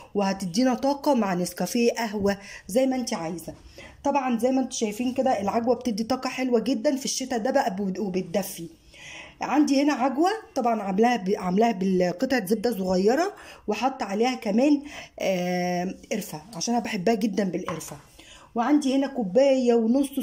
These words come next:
سكر بودرة. عندي هنا كمان تلات معالق، آه، لبن نيدو، وعندي نص كوباية لبن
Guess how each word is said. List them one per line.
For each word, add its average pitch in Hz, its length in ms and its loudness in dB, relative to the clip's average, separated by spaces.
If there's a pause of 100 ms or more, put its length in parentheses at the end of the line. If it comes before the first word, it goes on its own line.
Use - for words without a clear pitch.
سكر 294 300 0
بودرة. 170 440 -4 (1600)
عندي 247 380 2
هنا 277 100 4
كمان 269 460 2
تلات 269 300 0
معالق، 233 400 0 (140)
آه، 196 400 2
لبن 226 280 2
نيدو، 330 420 2 (1300)
وعندي 226 420 2
نص 262 260 0
كوباية 226 600 0
لبن 285 260 2